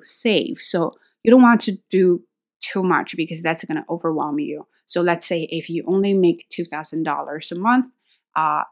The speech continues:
and then you decide to save, like, say, six hundred, eight hundred, and then think about that. If you're gonna do your, uh, rent, uh, your hydro, hydro bill, and then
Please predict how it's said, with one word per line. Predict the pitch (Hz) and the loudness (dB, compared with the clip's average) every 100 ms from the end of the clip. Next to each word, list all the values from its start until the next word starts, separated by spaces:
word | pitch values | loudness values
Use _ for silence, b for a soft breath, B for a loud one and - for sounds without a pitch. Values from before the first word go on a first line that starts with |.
| - | -6
and | 175 175 | -2 0
then | 170 165 | 0 0
you | 165 | -2
decide | 165 - - | -4 -8 -8
to | 160 | -8
save, | - 135 151 - _ _ | -6 -6 -6 -10 _ _
like, | 151 | -16
say, | - - 147 - | -14 -14 -14 -8
six | 196 190 - | -6 -6 -2
hundred, | 180 180 180 | -2 0 -2
eight | 147 156 | -4 -4
hundred, | 165 165 165 160 B B B - | -2 0 -2 -4 B B B 2
and | 190 190 | 4 6
then | 190 190 208 _ _ - | 6 6 4 _ _ 4
think | 294 302 | 6 8
about | 277 220 | 8 6
that. | 202 156 - | 6 6 4
If | 208 202 | -2 0
you're | 202 220 | 0 2
gonna | 247 | 4
do | 233 208 202 196 | 4 4 4 2
your, | 175 165 156 151 - | 0 0 2 0 -2
uh, | 165 165 | -2 2
rent, | 190 190 185 - - _ - | 4 4 2 -4 -14 _ -12
uh, | 151 143 - _ | -10 -10 -12 _
your | 165 135 101 170 | -8 -6 -6 -6
hydro, | - 185 196 185 - B - _ _ _ _ _ _ _ _ _ _ _ - | -4 -2 -2 -4 -6 B -18 _ _ _ _ _ _ _ _ _ _ _ -4
hydro | 202 190 190 | -2 2 2
bill, | 175 180 175 175 170 - | 2 4 4 4 2 0
and | 170 160 156 151 156 | -2 -2 -2 -2 -2
then | 151 151 151 143 | -2 0 0 -2